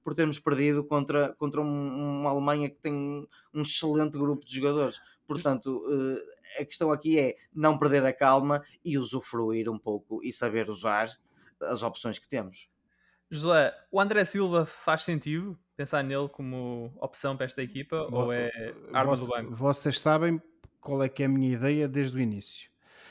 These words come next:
Speaker 3: Eh,
Speaker 1: E
Speaker 3: já
Speaker 1: ainda
Speaker 3: no,
Speaker 1: não falamos
Speaker 3: já,
Speaker 1: do André
Speaker 3: já,
Speaker 1: Silva, bem
Speaker 3: exatamente,
Speaker 1: lembrado.
Speaker 3: já no programa, já no programa que serviu de lançamento ao Euro, que fizemos há umas semanas,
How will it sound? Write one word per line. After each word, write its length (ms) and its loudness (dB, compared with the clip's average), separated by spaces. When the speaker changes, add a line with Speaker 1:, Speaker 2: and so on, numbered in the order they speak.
Speaker 3:
Eh, 200 -6
Speaker 1:
E 80 2
Speaker 3:
já 100 6
Speaker 1:
ainda 120 6
Speaker 3:
no, 80 4
Speaker 1:
não 60 2
falamos 300 4
Speaker 3:
já, 100 6
Speaker 1:
do 60 6
André 240 4
Speaker 3:
já, 160 4
Speaker 1:
Silva, 220 4
bem 80 0
Speaker 3:
exatamente, 400 4
Speaker 1:
lembrado. 240 -4
Speaker 3:
já 200 4
no 140 8
programa, 680 4
já 160 2
no 120 4
programa 480 2
que 100 -12
serviu 320 0
de 60 -6
lançamento 680 0
ao 200 0
Euro, 300 0
que 140 -20
fizemos 440 -8
há 60 -6
umas 260 -10
semanas, 600 -10